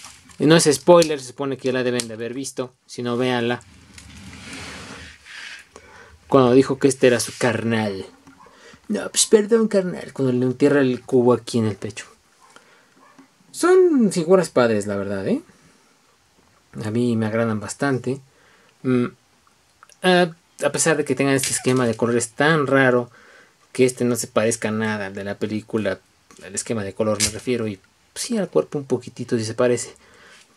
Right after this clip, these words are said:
También mi Optimus pues tampoco se parece tanto, pero no le hace. Ya, gracias Megatron, te puedes ir. Este.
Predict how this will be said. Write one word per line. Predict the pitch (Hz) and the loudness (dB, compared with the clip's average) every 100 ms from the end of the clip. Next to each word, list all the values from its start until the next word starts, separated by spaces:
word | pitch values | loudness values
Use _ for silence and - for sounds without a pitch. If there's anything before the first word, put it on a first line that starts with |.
| _ | _
También | 123 131 131 | -2 2 2
mi | 131 | 0
Optimus | 123 135 123 | 2 0 0
pues | - 117 | -4 -4
tampoco | 107 123 120 | -2 -2 -2
se | 110 | -2
parece | 110 123 143 | 2 2 4
tanto, | 190 185 190 | 2 0 0
pero | 131 | 2
no | 127 117 | 2 2
le | 107 | 0
hace. | 107 - 175 - - - _ _ _ _ _ _ _ 113 | -2 -4 -6 -8 -20 -20 _ _ _ _ _ _ _ -8
Ya, | 104 | -8
gracias | 101 127 131 143 | -8 -4 -2 -2
Megatron, | 151 156 160 160 | -4 -6 -6 -10
te | - | -12
puedes | - 120 113 - | -4 -2 -2 -4
ir. | 165 185 - - _ - - - - - - _ | -4 -4 -10 -20 _ -18 -18 -18 -12 -12 -12 _
Este. | 135 117 113 - - 113 | -12 -10 -12 -14 -16 -16